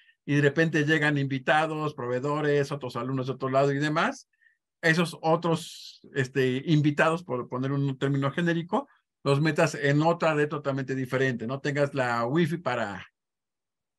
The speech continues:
académica de alumnos y maestros propios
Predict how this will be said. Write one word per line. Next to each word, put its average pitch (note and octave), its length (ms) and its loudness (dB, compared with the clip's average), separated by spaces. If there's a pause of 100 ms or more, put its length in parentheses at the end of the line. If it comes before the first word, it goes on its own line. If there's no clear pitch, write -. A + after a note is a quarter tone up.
académica D#3 600 4
de C3+ 100 4
alumnos D3+ 420 0
y C#3 60 -4
maestros C#3+ 840 -2 (560)
propios G3 640 0